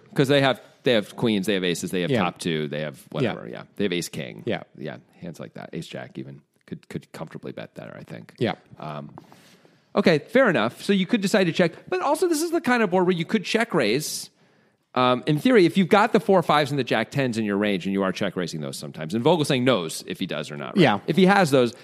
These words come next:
Speaker 1: this is a really good, perfect hand to check raise with because we're not blocking ace X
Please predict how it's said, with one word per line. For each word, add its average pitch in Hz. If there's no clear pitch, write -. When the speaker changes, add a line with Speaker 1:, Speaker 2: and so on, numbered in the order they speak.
Speaker 1:
this 156
is 160
a 151
really 214
good, 127
perfect 311
hand 202
to 143
check 180
raise 151
with 180
because 139
we're 139
not 135
blocking 131
ace 113
X -